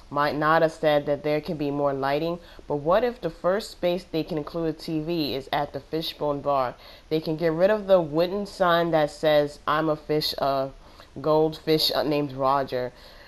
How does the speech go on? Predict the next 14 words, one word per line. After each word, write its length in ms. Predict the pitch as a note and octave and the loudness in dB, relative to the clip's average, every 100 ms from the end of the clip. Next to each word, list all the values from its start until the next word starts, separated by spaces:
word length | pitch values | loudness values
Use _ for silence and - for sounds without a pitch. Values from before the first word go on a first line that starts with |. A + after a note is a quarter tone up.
| - - | -8 0
um, 340 | D#3 D3 C#3+ | 4 4 4
and 220 | - D3+ | 2 -2
put 260 | D3 D#3+ D#3 | 2 0 0
the 80 | D3 | -6
T 280 | - F3+ E3+ | -4 -4 -2
V 300 | D#3 D3+ C#3+ | 0 0 0
on 260 | C#3 D3 | 0 0
the 60 | C#3 | -4
wall. 460 | C3+ C#3+ B2+ A#2+ D3 - - | 0 2 2 -2 -8 -20 -8
It 180 | - E3 | -4 -2
can 160 | F3 E3 | -2 0
advertise, 840 | D#3+ F3 F#3 G3 G3+ F#3 F#3 F#3+ | 2 2 0 -4 0 2 2 0
close, 720 | - F3+ E3+ E3+ F3 F3 - | -4 0 4 4 2 -2 -6
or 600 | - D#3 D3 C#3+ C#3 C#3 | -2 2 4 2 2 -4